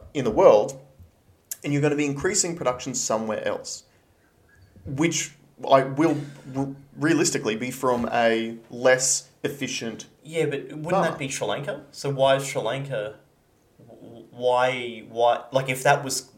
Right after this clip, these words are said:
Speaker 2: what the plan was gonna be,
Speaker 1: Mm-hmm.
Speaker 2: then all the rich countries would be pushing for it, why is Sri Lanka at the same state as, like, at the same stage of this process, this shift, as the Dutch?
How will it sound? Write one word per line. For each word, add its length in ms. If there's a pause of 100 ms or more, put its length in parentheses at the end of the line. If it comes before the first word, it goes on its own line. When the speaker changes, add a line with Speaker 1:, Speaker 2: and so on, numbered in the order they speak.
Speaker 2:
what 140
the 60
plan 340
was 120
gonna 160
be, 400 (120)
Speaker 1:
Mm-hmm. 160 (160)
Speaker 2:
then 100
all 100
the 80
rich 260
countries 440
would 120
be 80
pushing 360
for 320
it, 200 (680)
why 160
is 80
Sri 200
Lanka 520 (240)
at 160
the 60
same 320
state 400
as, 480 (160)
like, 160
at 80
the 60 (100)
same 100
stage 380
of 100
this 140
process, 680
this 100
shift, 600
as 460 (1120)
the 60
Dutch? 380